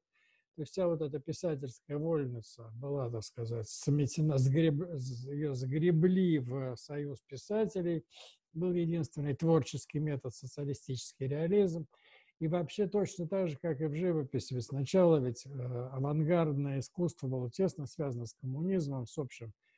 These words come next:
так сказать, авангардным настроем советского, советской идеологии, что мы наш, мы новый мир построим, все будет новое, как писал Маяковский, «В небеса шарахаем железобетон»,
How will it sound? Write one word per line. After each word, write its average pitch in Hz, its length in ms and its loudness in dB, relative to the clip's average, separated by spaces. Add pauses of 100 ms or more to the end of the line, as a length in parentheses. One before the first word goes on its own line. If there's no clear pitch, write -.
(140)
так 131 80 -10
сказать, - 220 -12
авангардным 143 840 6
настроем 147 720 0
советского, 123 800 -6 (440)
советской 160 520 0
идеологии, 147 560 2
что - 160 -10
мы 143 140 -4
наш, 139 280 -8
мы 143 100 -6
новый 131 340 -6
мир 120 260 -8
построим, 180 680 0 (300)
все 170 160 -2
будет 139 340 -4
новое, 185 540 8
как 127 220 2
писал 139 340 2
Маяковский, 135 600 -6
«В 120 80 -4
небеса 139 460 -4
шарахаем 123 720 -8
железобетон», 127 960 -4